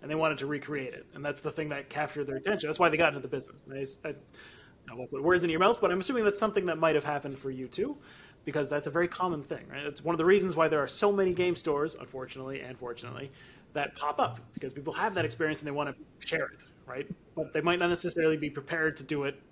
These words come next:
in a way that's long-term success. Uh, but that's a thing that, like, if you can, if you can create an environment that replicates that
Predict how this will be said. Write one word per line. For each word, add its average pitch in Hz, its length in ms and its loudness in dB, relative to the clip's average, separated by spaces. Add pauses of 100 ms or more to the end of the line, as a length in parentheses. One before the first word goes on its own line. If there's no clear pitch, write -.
(460)
in 175 120 0
a 160 40 2
way 156 160 8
that's - 500 -6
long-term 147 640 2
success. - 600 -10 (640)
Uh, - 220 -6 (760)
but 156 160 2
that's 165 220 0
a 175 40 2
thing 156 280 2
that, 147 160 0
like, 143 160 -2
if 147 80 -10
you 160 80 -10
can, 165 180 -2 (560)
if - 160 -12
you 220 260 -6
can 214 160 0
create 196 380 4
an 170 80 0
environment 160 560 0
that 127 220 -8
replicates 175 460 -4
that 139 280 -10